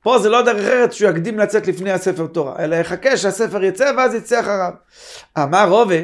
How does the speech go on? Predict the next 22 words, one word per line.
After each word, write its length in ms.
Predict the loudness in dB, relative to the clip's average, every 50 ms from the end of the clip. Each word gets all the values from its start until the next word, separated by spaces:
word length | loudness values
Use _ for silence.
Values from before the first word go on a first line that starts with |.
| -4 -10 _ _ _ _ _ _ -8
היה 140 | -6 -6 -4
חכם 460 | -4 -4 0 0 2 2 2 0 -4
אחד 240 | -6 -6 -8 -8 -8
ששמו 320 | -10 -10 -8 -4 -2 0
היה 160 | 2 2 0
בר 280 | 0 2 2 2 2 2 0 -2
אהינא. 360 | -4 -4 -4 -6 -6 -8 -12 -14 _ _ _ _ _ _ _ _ -4
בר 260 | 0 2 2 2 0 -4
אהינא 320 | -6 -6 -6 -8 -8 -8 -8 -6
הסברה 440 | -6 -6 -6 -6 -6 -6 -4 -4 -4
לי, 80 | -4 -4
הוא 140 | -6 -6 -8
הסביר 340 | -10 -10 -10 -10 -10 -8
לי 140 | -2 0 0
את 80 | 0 0
זה 80 | -4
מסברה, 560 | -8 -8 -10 -12 -8 -6 -4 -2 -2 -2 -4 -4 -8 _ _ _ _ _ _
שכתוב 440 | -20 -10 -10 -8 -8 -4 0 0 0
בפסוק, 480 | 0 -2 -6 -8 -8 -8 -6 -6 -6
"אחרי 460 | -6 -4 -4 -2 0 2 4 4 4
השם 380 | 4 4 2 0 -2 -4 -4 -4
אלוקיכם 420 | -6 -8 -8 -8 -8 -8 -8 -8